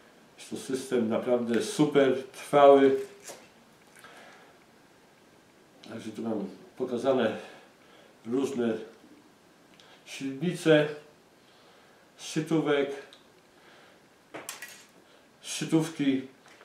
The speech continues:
yy, tak zwane wklejki mamy też o różnych średnicach,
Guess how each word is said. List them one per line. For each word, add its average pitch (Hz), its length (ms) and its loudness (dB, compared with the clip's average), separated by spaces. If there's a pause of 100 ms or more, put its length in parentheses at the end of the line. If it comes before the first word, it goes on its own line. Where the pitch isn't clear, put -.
(260)
yy, 113 80 -6 (1400)
tak 135 160 -2
zwane 123 220 2
wklejki 147 440 2
mamy 127 180 0
też 156 280 4
o 147 140 4
różnych 143 240 0
średnicach, 139 800 -2